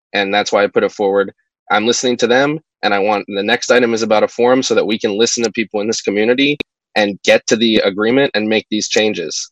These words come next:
That's what I'm talking about. That's what I, the intention is. You, all else I wanted to say is I'm so grateful for all of the people who showed up tonight,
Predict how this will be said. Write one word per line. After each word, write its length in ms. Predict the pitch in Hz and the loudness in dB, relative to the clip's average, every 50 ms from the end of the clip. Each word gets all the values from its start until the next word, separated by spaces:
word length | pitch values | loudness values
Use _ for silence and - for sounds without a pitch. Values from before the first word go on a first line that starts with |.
| _ _ - | _ _ 2
That's 260 | 113 117 120 120 - | 4 4 4 4 2
what 120 | 135 123 120 | 2 2 2
I'm 120 | 117 117 | 2 2
talking 340 | - 117 117 123 - 131 131 | 2 2 2 2 0 -2 0
about. 300 | 131 139 139 143 139 - _ _ _ _ _ _ _ _ - | 2 2 2 2 2 -2 _ _ _ _ _ _ _ _ 2
That's 280 | 95 107 107 - - | 2 2 2 2 0
what 120 | 107 110 113 | 2 2 4
I, 220 | 110 110 110 98 - - | 4 4 2 0 -4 -6
the 100 | 107 107 | -8 -6
intention 440 | 104 98 - 113 113 113 - 123 | -6 -4 -4 -4 -4 -2 -2 -2
is. 260 | 123 123 127 120 - - _ _ _ _ _ _ _ _ _ _ _ _ _ _ | 0 0 -2 -2 -6 -10 _ _ _ _ _ _ _ _ _ _ _ _ _ _
You, 140 | - 101 - - _ - _ _ _ - | -14 -14 -14 -14 _ -20 _ _ _ -2
all 200 | 101 110 113 113 | 0 2 4 4
else 240 | 113 117 113 - | 4 2 2 2
I 120 | 113 107 110 | 2 2 2
wanted 180 | 113 110 107 | 2 0 -2
to 60 | 107 104 | -2 -2
say 200 | - - 107 113 | 0 0 0 2
is 100 | 110 104 | 0 -2
I'm 140 | 98 101 | -4 -4
so 180 | - - 120 107 | 0 0 0 0
grateful 400 | 101 117 113 110 - - 113 107 | 2 0 0 0 0 -2 -4 -4
for 220 | - - 117 107 | -4 -2 -2 -2
all 280 | - - 98 107 110 117 | -2 0 0 2 2 2
of 100 | 113 104 | 2 0
the 80 | 107 - | -2 -4
people 320 | - 113 101 90 104 101 | -4 -6 -6 -4 -4 -4
who 80 | 101 98 | -2 0
showed 240 | - 107 98 95 | 0 2 2 2
up 140 | 98 95 - | 2 -2 -2
tonight, 340 | - 117 113 113 117 110 | -2 -2 0 0 0 -2